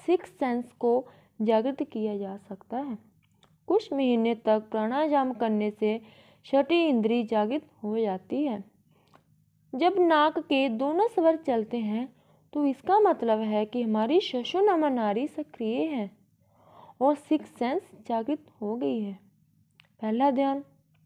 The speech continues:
दोनों बाहों के बीच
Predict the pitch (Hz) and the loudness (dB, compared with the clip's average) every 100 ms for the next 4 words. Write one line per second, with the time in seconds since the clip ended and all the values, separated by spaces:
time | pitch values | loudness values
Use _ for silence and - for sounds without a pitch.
0 | _ _ _ _ - - _ _ _ _ | _ _ _ _ -20 -20 _ _ _ _
1 | 220 269 311 403 339 285 277 330 330 339 | 2 4 6 6 6 6 4 0 2 2
2 | 262 247 254 | 2 0 0